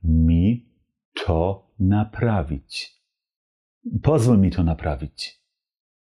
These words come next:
„Pozwól mi to naprawić.“ Man könnte aber auch noch ein Bitte davor stellen, also „Bitte, lass mich das in Ordnung bringen.“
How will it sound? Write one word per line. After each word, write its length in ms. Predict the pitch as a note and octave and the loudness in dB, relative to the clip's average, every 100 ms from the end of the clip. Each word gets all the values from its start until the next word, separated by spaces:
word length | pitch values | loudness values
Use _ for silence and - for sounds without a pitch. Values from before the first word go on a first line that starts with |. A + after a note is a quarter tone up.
| _ _ _ - | _ _ _ -4
„Pozwól 480 | F#2 G2+ F2 F2 E2+ | 0 0 0 0 2
mi 140 | E2 | 0
to 120 | E2 | 0
naprawić.“ 880 | D#2+ D#2 - D2+ D2 D2+ - - _ _ _ _ _ _ _ _ _ _ _ _ _ _ - | -2 -2 -4 -4 -4 -6 -10 -16 _ _ _ _ _ _ _ _ _ _ _ _ _ _ -2
Man 220 | F#2+ F2+ | 0 2
könnte 260 | F2+ G2+ G#2 | 2 0 0
aber 160 | F2 F2+ | -2 -2
auch 100 | D#2+ | -2
noch 100 | D#2 | 0
ein 220 | D#2 D#2 | 0 2
Bitte 240 | A#2 A#2+ | 0 0
davor 400 | B2 A#2+ A#2 A2+ | -2 -2 -4 -6
stellen, 340 | - A2+ G2+ D#2+ | -6 -2 -2 -2
also 280 | E2+ F#2+ - | -4 -4 -2
„Bitte, 580 | G2+ F2+ A2 E2+ D2 - | 0 0 0 -4 -6 -6
lass 300 | F#2+ G#2+ - | -2 -2 -2
mich 140 | G2 D#2 | -2 -2
das 180 | E2 | -2
in 140 | F#2 F2+ | -2 -2
Ordnung 300 | E2+ F2+ E2+ | 0 -2 -2
bringen.“ 500 | D#2+ F2+ G#2 G#2+ | 0 0 0 -2